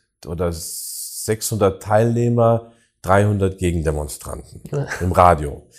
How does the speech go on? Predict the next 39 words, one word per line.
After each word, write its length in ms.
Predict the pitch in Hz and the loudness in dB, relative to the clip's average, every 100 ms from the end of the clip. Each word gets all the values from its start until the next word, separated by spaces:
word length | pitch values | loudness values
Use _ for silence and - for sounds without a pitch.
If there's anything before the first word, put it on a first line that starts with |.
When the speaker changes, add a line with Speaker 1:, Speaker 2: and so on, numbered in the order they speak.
| _ | _
Speaker 1:
Hat 120 | 95 98 | -4 2
mir 100 | 90 | 4
einer 220 | 104 101 | 4 2
der 100 | 98 | 0
prominenten 540 | - 104 104 101 90 | 0 0 2 0 -2
Teilnehmer, 440 | 98 104 107 101 95 | 2 4 4 4 4
der 100 | 92 | 2
hat's 200 | 90 - | 0 -2
gehört. 420 | 87 98 117 - _ _ _ _ | 0 2 0 -2 _ _ _ _
So, 300 | 113 113 85 | 0 2 2
und 240 | 65 92 | -2 -2
man 160 | 90 95 | 0 -2
kann 260 | 113 120 107 | 2 2 6
sagen, 300 | 107 104 92 | 6 6 2
sechshundert 540 | 107 - 104 98 90 | 0 0 0 0 0
Teilnehmer 420 | 98 98 95 82 | 0 0 2 2
waren 220 | 87 98 | 2 2
das 120 | 117 104 | 2 0
auf 160 | 90 | -4
der 240 | 101 90 78 | 0 0 0
Wanderung 460 | 90 107 120 120 | -2 0 0 0
rauf, 420 | 101 101 117 139 | 2 4 4 2
aber 160 | 107 85 | 0 0
oben 220 | 71 95 | 2 2
waren 180 | 90 82 | 0 0
wir 120 | 80 | -2
zwölfhundert, 760 | - 92 101 110 135 143 139 120 | -2 2 2 2 -2 2 2 2
also 260 | 71 90 | 0 0
das 120 | 85 90 | -2 -2
wäre 100 | 87 | -2
schon 140 | 92 | -2
mal 80 | 85 | -4
ein 60 | |
bisschen 240 | 82 87 80 | -4 -8 -6
was 160 | 76 | -6
anderes 420 | - 92 104 117 - | -4 -2 0 0 -2
gewesen, 400 | 120 123 117 98 | -2 -2 -4 -4
zwölf, 300 | 92 80 - | -2 -4 -4
dreizehnhundert. 840 | - 95 - 117 117 131 85 | -4 -4 -2 -2 0 0 0